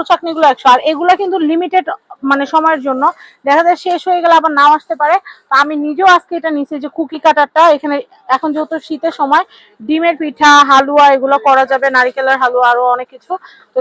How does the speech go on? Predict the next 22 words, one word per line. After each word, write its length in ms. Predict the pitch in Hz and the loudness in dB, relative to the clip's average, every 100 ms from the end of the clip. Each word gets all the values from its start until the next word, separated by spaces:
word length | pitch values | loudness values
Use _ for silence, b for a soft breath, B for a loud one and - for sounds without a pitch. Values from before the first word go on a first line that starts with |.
| 262 | -2
দেখেন, 200 | 277 320 285 | -2 -4 -4
এগুলো 220 | 285 320 320 | -2 -2 -2
কিন্তু 160 | 311 302 | -2 0
অনেক 160 | 285 294 - | 0 -2 -8
সুন্দর, 300 | 302 240 175 175 _ _ _ _ | -10 -8 -8 -12 _ _ _ _
ফুল 220 | 320 330 320 | -2 0 -2
শেপ, 240 | - 330 320 - | 2 2 2 0
হার্ট 260 | 294 277 285 - | 2 2 0 0
শেপ, 200 | 311 302 254 247 | 0 0 0 2
রাউন্ড 220 | 262 277 - | 2 0 0
শেপ, 180 | 311 294 - | -2 -2 -4
স্টার 260 | 294 269 277 | 2 2 2
শেপ, 140 | 311 302 285 | -4 -4 -2
সবকিছুই 460 | 254 - 262 311 262 | -4 -6 -12 -2 -2
আপনারা 240 | 262 262 262 | -2 -4 -4
এগুলোর 240 | 254 262 277 | -4 -6 -8
মধ্যে 180 | 262 311 | -8 -6
পেয়ে 140 | 285 | -4
যাচ্ছেন। 260 | 254 - 330 285 b b b - | -4 -6 -10 -10 b b b -4
পুরো 180 | 359 392 - | 0 0 0
সেটের 300 | 330 - 339 | -4 -4 -8
মধ্যে 160 | 339 | -6